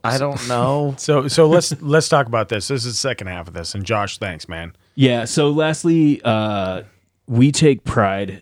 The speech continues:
Speaker 3: in the audio quality of our show. Uh, we work really hard to make it sound awesome. Um, if you notice something different, we may be recording from the comfort of our own homes. Um,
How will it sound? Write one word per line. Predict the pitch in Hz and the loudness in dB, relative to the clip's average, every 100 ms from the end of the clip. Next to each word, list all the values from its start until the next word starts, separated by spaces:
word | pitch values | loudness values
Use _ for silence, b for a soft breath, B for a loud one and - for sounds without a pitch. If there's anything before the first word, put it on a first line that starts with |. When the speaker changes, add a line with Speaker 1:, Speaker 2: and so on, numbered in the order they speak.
| - | -4
Speaker 3:
in | 107 101 98 98 95 | 0 2 2 0 0
the | 101 95 - | -2 -2 0
audio | 98 104 98 98 | 0 0 0 -2
quality | 110 101 104 104 | 0 0 2 0
of | 98 | 0
our | 92 | -2
show. | - 101 92 90 85 | -2 -2 -2 -4 -6
Uh, | 92 92 85 82 82 _ _ _ _ 123 | -4 -4 -4 -6 -10 _ _ _ _ -6
we | 110 107 101 | 2 4 4
work | 90 101 - | 0 -2 -2
really | 98 95 | -4 -4
hard | 95 95 90 | -2 -4 -4
to | 101 | -4
make | 92 - | -4 -6
it | - | -8
sound | 95 90 87 | -8 -8 -8
awesome. | 82 85 107 107 113 _ b b b b b b b | -6 -4 -2 -2 -4 _ b b b b b b b
Um, | 113 104 98 95 - _ _ - | 0 2 -2 -6 -10 _ _ -2
if | 120 123 | -2 4
you | 127 | 6
notice | 117 113 120 113 | 8 6 4 2
something | - 117 - 107 | 0 0 2 0
different, | 98 104 104 92 | 0 -2 -2 -2
we | 98 | -2
may | 98 98 | -2 -2
be | 98 98 | -2 -2
recording | 95 - 104 98 95 | -4 -2 -2 -2 -4
from | 98 95 | -6 -8
the | |
comfort | - 101 107 98 | -6 -4 -2 -2
of | |
our | 95 95 | -2 -4
own | 98 101 | -2 -4
homes. | 95 104 104 110 - - 98 | -2 -2 -2 -4 -8 -14 -10
Um, | 98 92 85 85 | -8 -8 -8 -10